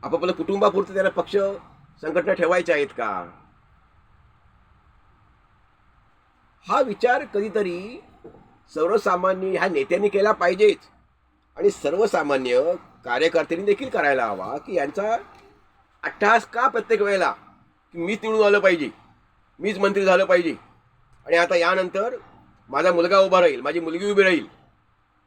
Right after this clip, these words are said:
माझा नातू उभा राहील आणि बाकी कार्यकर्त्यांनी काय करायचं? फक्त घोषणा द्यायच्या, सतरंज्या उचलायच्या, ह्यांचा फक्त दिव-, दिवस रात्र प्रचार करायचा?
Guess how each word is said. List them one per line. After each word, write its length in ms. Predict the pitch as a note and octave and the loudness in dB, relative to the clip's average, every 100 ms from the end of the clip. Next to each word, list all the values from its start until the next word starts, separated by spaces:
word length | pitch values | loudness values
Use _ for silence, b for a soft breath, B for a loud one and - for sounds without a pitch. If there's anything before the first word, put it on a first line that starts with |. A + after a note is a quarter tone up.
| _ _ _ _ _ _ _ - | _ _ _ _ _ _ _ -6
माझा 220 | C#3 F3 | 0 4
नातू 220 | E3 F3+ | 2 0
उभा 200 | G3+ G3 | 2 4
राहील 220 | F#3 C3 F2 - _ _ _ _ _ _ _ | 4 0 -8 -18 _ _ _ _ _ _ _
आणि 100 | D#3+ | -6
बाकी 240 | D#3 C#3 G3+ | -4 -2 -2
कार्यकर्त्यांनी 460 | F3+ F3+ F3+ F3+ | 0 -2 -2 -4
काय 160 | F3 E3+ | -2 0
करायचं? 520 | E3 D#3+ D#3+ D3+ D3 - - - _ _ _ _ _ _ _ _ _ _ _ _ _ _ _ | -2 -2 -4 -4 -8 -14 -20 -20 _ _ _ _ _ _ _ _ _ _ _ _ _ _ _
फक्त 200 | D3 - | -16 -8
घोषणा 320 | C#3+ C#3+ D#3+ F3 | -4 -4 -2 0
द्यायच्या, 380 | F3 E3+ G3 - - - - - - - - - - | 0 -2 -6 -8 -16 -20 -20 -20 -20 -20 -20 -20 -16
सतरंज्या 360 | D3 E3 F3 F3+ | -2 2 2 0
उचलायच्या, 520 | F3 F#3 F3+ A#3 C#3 - - - - - _ _ - | -2 -4 -2 -4 -6 -12 -20 -20 -20 -20 _ _ -12
ह्यांचा 200 | C3+ F#3 | -6 -4
फक्त 160 | - F3+ | -2 -2
दिव-, 360 | C#3+ C#3+ D3 | -2 -2 -2
दिवस 340 | C3+ D#3 F3+ E3 | 0 2 2 0
रात्र 240 | D#3 - | -4 -4
प्रचार 300 | D#3+ C#3 E3+ | -4 -2 -2
करायचा? 460 | F3+ F#3+ G3+ B3+ | 0 -2 -2 -4